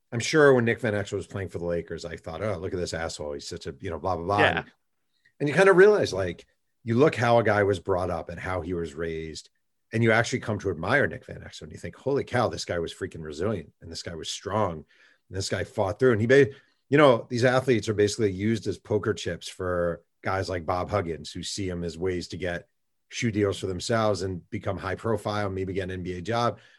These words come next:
Speaker 1: And Nick Van Exel is just a kid from Wacosa, Wisconsin, who's trying to make it with a single mom, with a dad who abandoned him. And he just always had a chip on his shoulder because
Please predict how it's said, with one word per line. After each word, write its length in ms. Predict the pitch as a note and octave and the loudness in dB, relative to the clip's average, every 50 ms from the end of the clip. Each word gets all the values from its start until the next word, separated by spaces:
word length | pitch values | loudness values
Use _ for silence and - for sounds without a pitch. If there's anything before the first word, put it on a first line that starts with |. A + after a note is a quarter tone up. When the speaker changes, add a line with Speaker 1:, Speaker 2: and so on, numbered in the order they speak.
| _ _ _ _ _ _ _ _ | _ _ _ _ _ _ _ _
Speaker 1:
And 80 | G#2+ | -4
Nick 140 | A2 A#2+ - | -2 0 4
Van 160 | C#3 C#3 B2 | 4 6 6
Exel 300 | B2 C3 B2+ - - B2+ | 6 6 4 4 4 2
is 80 | A2 G2+ | 2 2
just 180 | G#2+ G#2 - | 0 -4 -4
a 40 | G#2 | -4
kid 200 | - - A#2+ A2 | -2 0 -2 0
from 160 | - A#2 G#2+ | 0 -2 -2
Wacosa, 400 | G2 F2+ - - A2+ G#2 G2+ - | -2 -4 0 2 2 2 4 2
Wisconsin, 680 | G#2+ F#2+ - - A#2+ A2+ B2+ C3+ - A2+ G2 E2+ D#2 - _ _ _ _ _ _ _ _ _ | 0 -2 -2 -2 -2 -2 -2 -2 -2 -4 -6 -6 -8 -14 _ _ _ _ _ _ _ _ _
who's 260 | _ G#2+ G#2 G2 - | _ -2 -2 -2 -2
trying 240 | - - A2+ A2+ A2 | -2 0 0 2 2
to 60 | G#2 | 0
make 340 | F#2 F#2 G#2+ C#3 E3+ - - | 0 2 0 0 0 0 -6
it 140 | A2 - - _ _ _ | -12 -14 -14 _ _ _
with 140 | - G2 F2 | -8 -4 -2
a 200 | F#2 E2+ E2+ E2 _ | 0 0 -2 -4 _
single 360 | - - - D3+ D3 C3 A2+ | -10 -4 0 2 4 4 2
mom, 300 | G2 F#2+ F#2+ G2+ A2 A2 | 2 0 2 2 2 2
with 120 | G#2+ G2 F#2 | 2 0 -2
a 60 | F2+ | -2
dad 260 | D2+ G2+ G2 A2 A2 | -2 0 0 2 2
who 100 | G#2+ G#2+ | 4 4
abandoned 460 | G2 E2+ D#2 F2+ F#2 F#2+ G2 G2+ F2+ | 4 4 2 -2 -4 -2 -4 -4 -2
him. 320 | F2+ G#2 G2+ G#2 G#2+ G2 - _ _ _ _ _ _ _ _ _ _ _ | 0 0 0 0 0 -4 -12 _ _ _ _ _ _ _ _ _ _ _
And 600 | G#2+ G#2 G#2+ G#2 G2+ G2 G2 F#2+ F#2+ F#2 E2+ - _ _ _ _ _ _ _ _ _ _ _ _ _ _ _ _ | 0 2 4 4 4 4 2 2 0 -2 -6 -10 _ _ _ _ _ _ _ _ _ _ _ _ _ _ _ _
he 180 | _ - A#2 A2+ | _ -6 -6 -4
just 340 | F2+ F#2+ A#2 A2+ A2 - - - | 2 4 4 4 4 0 -4 -8
always 400 | _ G#2 G2+ G2+ G#2 G#2+ A2 G#2 | _ 0 4 6 6 6 4 2
had 160 | - G2 F#2 F2 | -2 -6 -6 -6
a 60 | F2 | -6
chip 320 | - - - D#3 D#3+ - | -6 -4 -4 -4 -2 -4
on 120 | - G#2 F2+ | -4 -6 -6
his 100 | F2+ - | -8 -8
shoulder 560 | - - G2 F2+ F2+ F2 F2+ F2+ F2 F2 _ _ _ _ _ _ _ _ _ _ _ _ _ _ _ _ _ _ _ _ _ _ _ _ _ _ | -6 -4 -4 -2 -2 -2 -2 -4 -4 -6 _ _ _ _ _ _ _ _ _ _ _ _ _ _ _ _ _ _ _ _ _ _ _ _ _ _
because 680 | - A2+ G#2 - - A#2+ A#2 A2+ G#2 - - - - | -10 -10 -6 0 2 4 4 4 4 2 -2 -6 -8